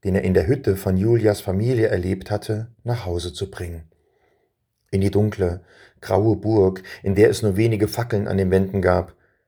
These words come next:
die der Königsfamilie etwas Licht spendeten. Doch diese Fackeln konnten die riesigen Räume und den mächtigen Rittersaal nicht ausreichend erhellen.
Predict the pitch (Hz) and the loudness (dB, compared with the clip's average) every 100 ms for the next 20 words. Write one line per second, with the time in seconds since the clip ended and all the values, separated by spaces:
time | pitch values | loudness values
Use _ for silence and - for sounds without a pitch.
0 | _ _ 98 87 78 92 98 - 101 98 | _ _ -8 -6 -4 -2 -2 -2 -2 0
1 | 101 104 - - 104 - 101 - - 85 | 0 0 0 -2 -6 -4 -8 -8 -14 -12
2 | 80 - - 80 _ _ _ _ _ _ | -10 -12 -14 -20 _ _ _ _ _ _
3 | _ _ - - - 92 147 160 156 - | _ _ -20 -8 -6 -2 0 4 2 2
4 | 117 98 98 117 107 113 - 98 92 107 | -2 0 0 -2 -4 -4 -4 -4 -2 0
5 | 127 127 104 101 107 107 87 95 _ _ | 0 0 0 2 2 0 -2 -8 _ _
6 | _ _ - 92 92 104 120 117 101 95 | _ _ -8 -2 0 2 0 -2 0 0
7 | 123 90 90 92 92 95 120 - 98 104 | 0 0 0 0 0 0 -4 -4 -4 -4
8 | - 92 92 110 92 92 92 82 82 | -4 -4 -4 -6 -6 -4 -6 -8 -12